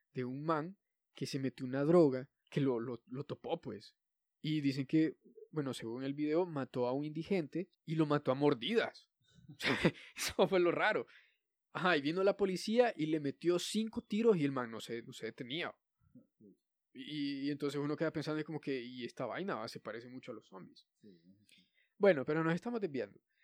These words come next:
Speaker 1: Otra, otra teoría conspiracional es la que surgió allá por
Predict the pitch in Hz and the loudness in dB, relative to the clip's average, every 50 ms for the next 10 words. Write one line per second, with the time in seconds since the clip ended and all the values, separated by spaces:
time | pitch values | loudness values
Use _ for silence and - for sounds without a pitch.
0 | _ _ _ _ _ _ - 185 214 - 226 226 220 185 156 - - - 180 - | _ _ _ _ _ _ -2 -2 0 2 4 4 4 4 2 0 -2 -4 -2 0
1 | - 202 - - 190 170 185 202 190 - 202 185 180 - 196 190 190 - - 202 | 0 0 4 6 6 8 8 6 6 4 0 -4 -2 -2 -2 -2 -2 -2 -4 -4
2 | 165 139 135 143 170 196 _ _ _ _ _ _ _ _ _ _ _ _ - - | -2 -2 -2 -4 -6 -8 _ _ _ _ _ _ _ _ _ _ _ _ -4 0
3 | 160 165 170 175 175 - - - - _ _ _ _ _ - - 156 156 151 _ | 0 0 0 0 -4 -10 -16 -18 -20 _ _ _ _ _ -6 0 0 0 0 _
4 | - 165 165 170 170 170 156 - - - 180 160 156 151 - - - 185 185 185 | -2 0 2 2 2 2 0 -4 -8 -4 -4 -4 -4 -6 -10 -14 -10 -2 0 2
5 | 185 180 180 180 - 160 156 151 156 160 170 165 170 165 - - - 160 165 170 | 4 4 2 2 2 2 4 4 6 8 8 8 8 6 2 0 4 6 8 8
6 | 170 175 175 175 180 175 | 10 10 8 8 6 0